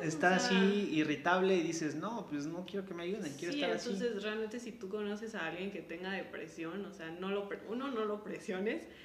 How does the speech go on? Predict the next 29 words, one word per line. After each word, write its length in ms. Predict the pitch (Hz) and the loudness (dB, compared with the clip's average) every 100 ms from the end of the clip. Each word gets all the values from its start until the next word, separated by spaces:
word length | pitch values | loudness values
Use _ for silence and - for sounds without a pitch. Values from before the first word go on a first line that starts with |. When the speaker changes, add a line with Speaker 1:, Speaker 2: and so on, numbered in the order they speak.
| - - | -20 -8
Speaker 2:
a 560 | 170 165 160 151 156 160 | -4 -2 -2 -2 -4 -6
que 140 | 175 | -10
sea 160 | 175 185 | -8 -8
feliz 560 | 190 175 175 196 220 180 | -4 -4 -2 0 -2 -4
o 100 | 165 | -4
a 100 | 156 | -2
decirle, 360 | 165 180 185 | -4 -4 -4
"Ay, 260 | 233 285 294 - | -2 -2 -4 -6
sí, 80 | |
mira, 240 | 269 269 233 | -10 -8 -10
escucha 300 | 202 220 247 | -10 -12 -12
este 200 | - 247 | -8 -6
video, 440 | 160 - 190 - - | -4 -6 -6 -8 -10
¿no? 80 | - | -12
Te 120 | 220 | -8
va 100 | 196 | -6
a 40 | |
alegrar", 480 | 202 185 - - 202 - | -6 -6 -6 -6 -6 -8
o 60 | 196 | -10
cosas 300 | 208 220 214 | -8 -6 -6
así, 320 | 160 208 185 | -8 -6 -8
¿no? 180 | 175 220 | -6 -6
O 80 | 214 | -6
sea, 180 | 185 180 - 196 | -6 -8 -8 -6
realmente 400 | 214 220 220 220 | -4 -2 -2 -4
no 100 | 208 | -4
es 140 | 202 196 | -4 -4
algo 260 | 196 185 | -2 -4
que, 240 | 185 - | -6 -10